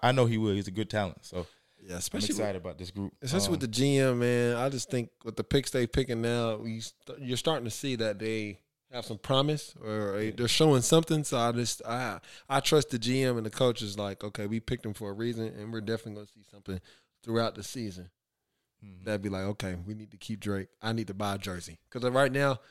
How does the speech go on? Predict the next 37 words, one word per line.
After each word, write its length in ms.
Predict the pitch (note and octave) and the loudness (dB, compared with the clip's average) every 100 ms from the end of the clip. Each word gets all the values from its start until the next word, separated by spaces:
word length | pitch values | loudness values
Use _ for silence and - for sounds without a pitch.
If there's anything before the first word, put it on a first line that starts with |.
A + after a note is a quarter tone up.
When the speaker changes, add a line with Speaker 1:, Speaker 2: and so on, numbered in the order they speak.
| _ _ _ | _ _ _
Speaker 2:
I'm 180 | D3+ D3+ | 2 4
in, 120 | C#3 | 4
I'm 160 | C#3 D#3 | 4 6
in 140 | C#3 | 6
jersey 320 | B2+ C3 A#2 | 8 6 6
denial. 560 | A2+ A2+ A#2+ A#2+ A#2+ A#2+ B2 | 2 2 4 6 6 6 4
I, 40 | |
I, 240 | B2+ C3+ C3+ | 6 8 6
I 40 | |
got 160 | C#3 C#3 | 6 6
my 60 | |
own 200 | D3 D#3 | 8 6
jersey, 440 | C#3+ D#3 D3 C#3 C3 _ _ _ _ _ | 8 8 8 2 -8 _ _ _ _ _
but 280 | A2 A#2 A2 _ _ _ _ - | 0 2 2 _ _ _ _ 0
I'm 100 | B2+ | 6
trying 200 | D3 B2 | 8 8
to 40 | |
buy 220 | A2+ A2 | 6 6
another 260 | A2 A2 G#2+ | 4 0 0
person's 380 | - G#2 G#2+ G#2 | 0 -2 -2 -2
jersey. 220 | G#2 G#2+ | 0 2
I'll 100 | A#2 | 4
probably 260 | D3+ D3 C3+ | 8 8 8
get 200 | B2+ - | 2 -2
Pitts. 360 | A#2+ A2 - - | -6 -8 -14 -10
Like, 180 | A2 | 0
you 80 | B2 | 2
got, 220 | A#2+ A2 | 4 2
you 80 | C3 | -2
know, 100 | A#2+ | -4
you 140 | A2 A2+ | -2 0
got 120 | A2 | -2
the 40 | |
Pitts. 460 | G#2+ C3+ A2 D2+ - _ _ | 4 6 6 4 -10 _ _
Speaker 1:
Big 200 | C3 B2+ | 0 2
Speaker 2:
But 80 | - | 4
Speaker 1:
Pitts. 360 | A#2+ A2+ - | 4 2 -2